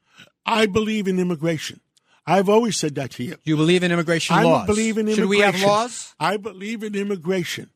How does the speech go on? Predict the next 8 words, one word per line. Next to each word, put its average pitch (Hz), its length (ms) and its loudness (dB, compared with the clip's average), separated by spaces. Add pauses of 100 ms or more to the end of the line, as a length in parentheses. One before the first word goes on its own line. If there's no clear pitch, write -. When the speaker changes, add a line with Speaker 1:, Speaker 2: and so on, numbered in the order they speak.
(420)
Speaker 1:
But 151 140 0
I 170 160 2
believe 190 480 -4
that 180 140 0
we 170 120 -4
should 160 220 -8
control 208 760 -2
of - 180 -18